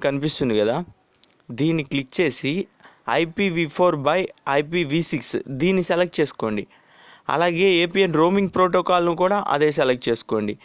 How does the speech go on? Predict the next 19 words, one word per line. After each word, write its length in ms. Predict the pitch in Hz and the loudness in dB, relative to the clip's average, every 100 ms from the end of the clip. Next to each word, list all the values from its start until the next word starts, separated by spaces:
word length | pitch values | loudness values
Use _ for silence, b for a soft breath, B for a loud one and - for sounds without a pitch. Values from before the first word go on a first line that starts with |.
| B B B | B B B
ఇక్కడ 160 | - 127 139 | -8 -2 2
వేరే 180 | 156 170 170 | 4 4 0
దగ్గరికి 280 | 151 156 156 | 0 0 -2
వచ్చేసి 400 | 156 151 147 165 143 127 | 2 0 2 -2 2 0
ఎల్టీఈ 300 | 143 185 185 - | 0 0 -2 0
సెలెక్ట్ 280 | 135 131 131 | 0 0 0
చేసేసుకోండి. 480 | 117 110 - 110 110 123 | 0 0 -2 -4 -2 -2
ఇది 80 | 135 117 | -2 0
నార్మల్గా 380 | 123 147 143 123 | 0 0 -2 -2
ఉంటుంది, 220 | 110 127 160 | -2 -2 -2
దాన్ని 200 | 147 127 117 | -2 -2 -2
ఎల్టీఈ. 420 | 120 143 143 143 135 117 | -4 -4 -4 -2 0 -2
ఓకేనా? 300 | 120 123 - - 123 | -2 -6 -6 -4 -6
ఎల్టీఈ 260 | 120 139 139 | -4 -4 -2
సెలెక్ట్ 220 | 123 117 - | -4 -4 -8
చేసి 140 | - 151 | -4 -2
ఓకే 140 | 117 127 120 | -2 -4 -4
చేసేసి 420 | 110 110 113 180 196 B B B B - | -2 -2 -2 -6 -8 B B B B -6
దీన్ని 200 | 131 135 | -2 -2